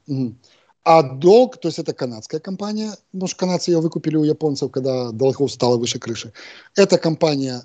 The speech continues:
э, якобы будет что-то строить, а долги мы берем в С Ш А, в Эксиме, три. Ага. А последний раз эта компания строила что-то в Китае, последний раз, двадцать лет назад. Ага. А, она что-то еще строила где-то в другом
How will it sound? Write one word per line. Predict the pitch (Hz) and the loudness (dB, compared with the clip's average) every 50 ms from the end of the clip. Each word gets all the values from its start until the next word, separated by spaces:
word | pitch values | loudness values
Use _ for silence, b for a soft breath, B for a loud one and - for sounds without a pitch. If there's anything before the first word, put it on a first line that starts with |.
| - | -12
э, | 123 123 120 127 | -12 -10 -6 0
якобы | 135 170 190 - 131 117 120 117 | 0 0 0 0 -4 -8 -6 -6
будет | 117 123 117 | -6 -6 -8
что-то | - - 127 120 - | -8 -8 -12 -12 -12
строить, | 131 - - 233 269 269 254 - - b b b b b b - | -12 -8 -2 0 0 0 0 -2 -6 b b b b b b 0
а | 156 147 | 2 6
долги | 156 165 165 175 226 | 6 6 6 4 2
мы | 220 202 156 | 0 -2 0
берем | 139 151 170 170 151 | 0 0 0 -2 -2
в | - | -4
С | - 135 | -8 -10
Ш | - - 175 | -8 -4 -4
А, | 185 180 156 | -2 -4 -4
в | 139 | -6
Эксиме, | 127 - - - 117 107 110 131 160 | -8 -12 -12 -12 -10 -8 -8 -8 -8
три. | - - 131 120 123 156 160 B B B B B B | -8 -8 -6 -4 -4 -4 -4 B B B B B B
Ага. | - - 143 120 B B B B B B - | -4 -2 -2 -2 B B B B B B -2
А | - 143 151 156 - _ _ _ _ _ _ _ - | 0 2 2 0 -2 _ _ _ _ _ _ _ -12
последний | - 147 - 190 196 180 151 160 156 | -12 -8 -4 -2 -2 0 0 -2 -2
раз | 170 170 139 143 | -2 -4 -6 -8
эта | 139 - 131 | -8 -10 -10
компания | - 143 143 135 170 165 160 156 147 127 | -10 -10 -8 -6 -6 -6 -6 -6 -6 -8
строила | - - - 156 165 156 143 135 127 | -8 -8 -4 -2 -2 0 0 -2 -4
что-то | - _ - 208 214 - - 135 120 _ _ _ _ _ | -8 _ -8 -10 -8 -8 -10 -14 -14 _ _ _ _ _
в | _ - - | _ -14 -8
Китае, | - 147 - - - 160 196 214 196 143 113 110 _ _ _ _ - | -6 -6 -6 -2 -2 -2 -2 -2 -4 -6 -8 -10 _ _ _ _ -16
последний | - - - 127 117 117 117 | -14 -8 -6 -6 -6 -6 -8
раз, | 104 95 - _ - | -12 -14 -20 _ -20
двадцать | 113 110 127 165 190 180 - - 139 - | -10 -4 -2 -2 -2 -2 -6 -10 -12 -6
лет | 139 143 139 - | -6 -8 -6 -6
назад. | 135 120 110 107 92 92 _ _ _ _ _ _ _ _ _ - | -10 -10 -10 -14 -16 -18 _ _ _ _ _ _ _ _ _ -12
Ага. | 110 113 123 104 127 - _ _ _ _ _ _ _ _ - | -10 -8 -8 -10 -10 -16 _ _ _ _ _ _ _ _ 0
А, | 165 175 170 147 131 120 135 | 2 4 4 2 0 -2 -4
она | 135 156 151 | -4 -4 -4
что-то | - - 165 156 - 160 | -6 -8 -10 -10 -8 -8
еще | 156 - - - 151 | -10 -10 -10 -12 -14
строила | - - - - 160 156 151 147 147 | -14 -12 -10 -6 -4 -4 -2 -4 -4
где-то | 139 135 147 139 - 139 | -6 -6 -6 -6 -6 -6
в | 135 | -8
другом | 151 147 139 147 127 | -6 -6 -4 -4 -2